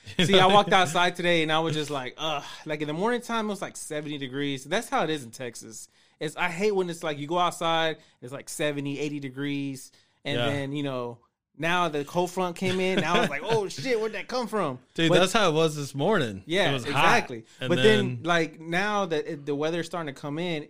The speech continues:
Speaker 2: it used to be the opposite, where it'd be cold in the morning,
Speaker 1: Yeah.
Speaker 2: and then when you come outside your workplace, it's like, "Fuck, it's hot."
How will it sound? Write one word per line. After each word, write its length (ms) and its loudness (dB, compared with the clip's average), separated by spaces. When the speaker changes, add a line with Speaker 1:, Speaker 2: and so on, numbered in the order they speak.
Speaker 2:
it 60 -4
used 220 -6
to 60 -6
be 100 -6
the 160 -12
opposite, 520 -8
where 100 -12
it'd 140 -8
be 80 -10
cold 400 -2
in 80 -6
the 40 -8
morning, 460 -10
Speaker 1:
Yeah. 160 -6
Speaker 2:
and 140 -4
then 140 -4
when 80 -4
you 80 -8
come 240 -8
outside 400 -4
your 80 -10
workplace, 520 -8
it's 120 -20
like, 160 -16
"Fuck, 480 -12
it's 160 -12
hot." 340 -4